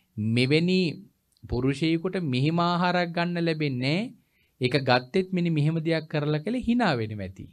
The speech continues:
කියලා සිටුවරයා එක පණිවිඩකරුවෙක් යවල බැලුව මොකක්ද එතන වෙන්නේ කියලා.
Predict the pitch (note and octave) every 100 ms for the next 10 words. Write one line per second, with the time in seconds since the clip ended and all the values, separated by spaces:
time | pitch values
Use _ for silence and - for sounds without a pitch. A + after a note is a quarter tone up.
0 | _ _ - D#3 G#3 A3+ G#3+ _ _ _
1 | _ _ C#3 C3+ B2+ B2 C3 B2 A2+ -
2 | _ _ _ _ _ _ _ _ _ A#2+
3 | B2+ A#2+ A2 A2+ A#2 A#2+ A2+ A2+ B2 B2
4 | G#2+ A2+ G#2+ G#2 C#3+ C3 A#2+ B2 A#2 C3+
5 | C3 B2 C#3 A#2+ - F2+ E2